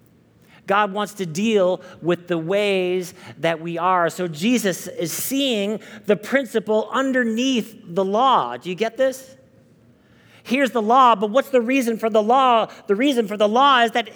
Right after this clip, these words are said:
anger, hate is a problem. And we could just say, "Well, I don't kill somebody," and walk around with an angry heart. And we never have to let the Word of God deal with us.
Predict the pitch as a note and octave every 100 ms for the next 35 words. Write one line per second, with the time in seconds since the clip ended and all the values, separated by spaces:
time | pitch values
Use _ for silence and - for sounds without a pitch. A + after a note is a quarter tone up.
0 | G#3+ C4+ D4+ A#3 A3+ A3 - - A#3+ D4+
1 | C4+ - G#3 G3+ G3+ A#3 C#4 D#4 G3+ A2+
2 | - - _ _ _ _ _ _ _ _
3 | _ _ _ - G#3+ A3 D4 C4+ B3+ A#3
4 | B3+ C#4 C#4 A#3 A#3 A3+ B3+ B3 - C4+
5 | D4+ - G#3+ G#3 A#3 A#3+ G#3 A#3 C#4 C4+
6 | C#4 C#4+ D4 C#4+ C4 B3+ B3 A#3+ C#4 C#4+
7 | D4 C4 B3 C#4+ D4 A3 - - _ _
8 | _ _ _ _ _ _ _ _ _ _
9 | _ _ _ _ _ _ - G3 G#3+ G#3
10 | G#3 G3 F3 F#3+ F#3+ G3 - F3+ F#3 G#3+
11 | G#3 B3 B3 G3+ C#4 C4 D3 A2+ - -